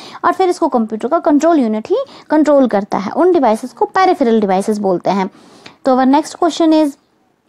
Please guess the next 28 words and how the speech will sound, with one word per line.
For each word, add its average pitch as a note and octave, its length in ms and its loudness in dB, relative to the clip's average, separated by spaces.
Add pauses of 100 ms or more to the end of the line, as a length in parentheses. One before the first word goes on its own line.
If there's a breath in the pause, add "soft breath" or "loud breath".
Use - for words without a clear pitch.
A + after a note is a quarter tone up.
(360)
पेरिफेरल C#4+ 560 2
डिवाइस C#4+ 360 0
क्या C4 120 2
है? B3+ 360 -2 (260 soft breath)
Tears C#4 240 4
easily C4+ 440 2
on C4+ 120 4
the C4 120 2
dotted B3 300 2
line? B3 240 0
नहीं, A3+ 420 0
बिल्कुल A3 260 0
भी A#3 100 2
नहीं। A#3 200 0 (320 loud breath)
Another C4 360 2 (300 loud breath)
is D4 180 0
another C#4+ 260 2
name B3 360 0
for B3+ 120 0 (160)
add C4 160 0 (100)
on A#3 160 0
components A3 580 -2
of A#3+ 120 -2
a - 0 -
computer? G#3 580 -6
Yes, A#3+ 300 0 (260 loud breath)
ये C4+ 120 2
एक C#4+ 240 -2